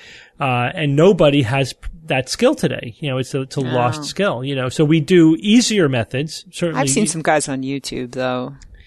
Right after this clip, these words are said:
Speaker 1: Some cheaper and
Speaker 2: Good.
Speaker 1: easier methods, but they, but they don't produce,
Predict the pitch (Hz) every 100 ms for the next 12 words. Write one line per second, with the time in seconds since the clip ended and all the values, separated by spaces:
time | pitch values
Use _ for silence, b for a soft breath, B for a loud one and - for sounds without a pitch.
0 | b b _ - 156 - 220 214 185 214
1 | 214 202 165 156 156 135 - 143 147 143
2 | 160 147 147 131 214 226 202 156 160 147
3 | 139 -